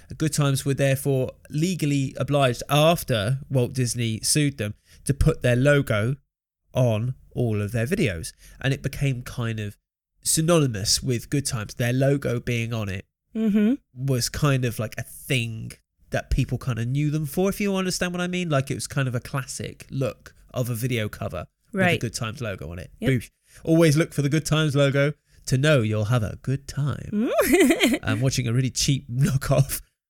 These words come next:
Speaker 1: They were almost like an originator, right?
Speaker 2: Mm-hmm.
Speaker 1: Um, somewhere down the line, Atari, the video game company, was created.
Speaker 2: Right.
Speaker 1: Right?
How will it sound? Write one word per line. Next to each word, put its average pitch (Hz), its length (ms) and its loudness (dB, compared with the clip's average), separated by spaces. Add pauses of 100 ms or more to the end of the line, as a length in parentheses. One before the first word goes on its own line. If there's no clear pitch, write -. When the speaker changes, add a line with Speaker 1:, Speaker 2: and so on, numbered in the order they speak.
(560)
Speaker 1:
They 151 140 6
were 165 160 6
almost 151 320 4
like 123 100 -2
an 127 80 0
originator, 120 800 -2 (420)
right? 135 240 -2 (180)
Speaker 2:
Mm-hmm. 185 240 0 (300)
Speaker 1:
Um, 147 400 4 (140)
somewhere 220 560 4
down 180 220 2
the 151 80 4
line, 143 520 2 (500)
Atari, 160 880 0 (680)
the 143 80 2
video 151 400 2
game 110 280 -4
company, 107 460 -4
was 98 160 -6
created. 113 600 -4 (420)
Speaker 2:
Right. 190 520 2 (220)
Speaker 1:
Right? 180 260 4